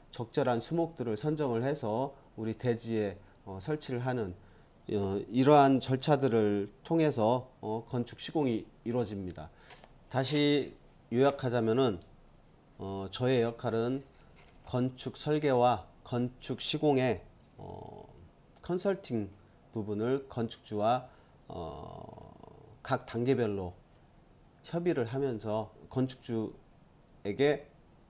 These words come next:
어, 좀 더 원활한 건축 시공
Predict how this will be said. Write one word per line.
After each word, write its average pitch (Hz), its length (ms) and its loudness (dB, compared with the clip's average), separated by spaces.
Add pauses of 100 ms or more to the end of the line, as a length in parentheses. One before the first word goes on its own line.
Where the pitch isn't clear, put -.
(600)
어, - 500 -14
좀 107 180 -4
더 107 80 0
원활한 110 600 2 (180)
건축 - 420 -6
시공 123 480 0